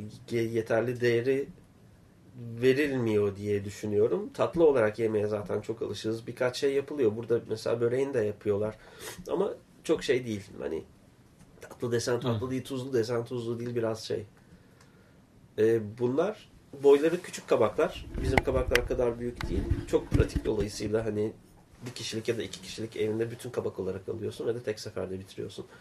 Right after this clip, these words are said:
Speaker 1: Dilimlemene ve saklamana gerek kalmıyor. İnanılmaz çeşitli şeyler yapabiliyorsun. Reçelini yaptım, kekini yaptım, e, payını yaptım, tatlısını yaptım.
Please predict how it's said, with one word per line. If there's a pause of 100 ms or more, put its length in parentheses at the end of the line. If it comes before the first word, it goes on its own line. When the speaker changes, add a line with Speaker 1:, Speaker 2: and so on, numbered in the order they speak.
(240)
Speaker 1:
Dilimlemene
ve
saklamana
gerek
kalmıyor. (920)
İnanılmaz
çeşitli
şeyler
yapabiliyorsun. (880)
Reçelini
yaptım, (300)
kekini
yaptım, (800)
e, (540)
payını
yaptım,
tatlısını
yaptım.